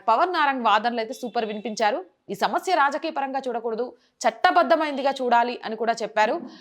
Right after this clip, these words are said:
ఆరోపించిన చర్యలు పోలీస్ దర్యాప్తుకు అర్హమైనవి అనేది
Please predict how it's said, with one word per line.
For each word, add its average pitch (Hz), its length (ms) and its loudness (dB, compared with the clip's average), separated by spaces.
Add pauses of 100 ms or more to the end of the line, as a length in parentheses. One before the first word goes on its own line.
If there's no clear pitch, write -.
(120)
ఆరోపించిన 339 560 4 (140)
చర్యలు 330 280 0
పోలీస్ 302 400 0
దర్యాప్తుకు 277 720 -2 (220)
అర్హమైనవి 320 800 0
అనేది 269 520 -2